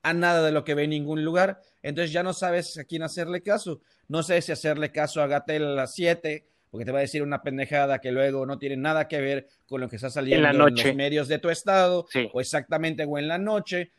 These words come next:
Speaker 1: o de repente cuando te llega algo por WhatsApp no tiene nada que ver con lo otro, y ya no sabes ni siquiera a quién creerle.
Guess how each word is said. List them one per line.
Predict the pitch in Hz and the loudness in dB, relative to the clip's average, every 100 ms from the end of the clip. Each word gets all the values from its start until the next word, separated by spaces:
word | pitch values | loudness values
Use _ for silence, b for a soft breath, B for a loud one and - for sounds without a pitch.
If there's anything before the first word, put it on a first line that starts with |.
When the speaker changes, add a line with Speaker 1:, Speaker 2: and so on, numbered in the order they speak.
| - | -2
Speaker 1:
o | 139 | 0
de | 151 | 2
repente | 147 156 156 | 2 0 -4
cuando | 156 143 135 | -2 -2 -2
te | 135 | -2
llega | 160 160 | 0 2
algo | 151 139 | -2 -4
por | 143 | -2
WhatsApp | 143 143 - 147 | 0 -2 -2 -6
no | 151 | -6
tiene | 156 151 | -6 -4
nada | 147 147 | -2 -4
que | 147 | -4
ver | 143 | -6
con | 143 151 | -6 -6
lo | 165 185 | -2 0
otro, | 185 175 160 _ _ - | 0 -4 -10 _ _ -6
y | 170 | -2
ya | 202 | 0
no | 202 | 0
sabes | 196 185 | -2 -4
ni | |
siquiera | 175 165 185 | -6 -2 -2
a | 175 | 0
quién | 175 175 | -4 -6
creerle. | 185 190 214 196 156 | -2 0 0 -2 -8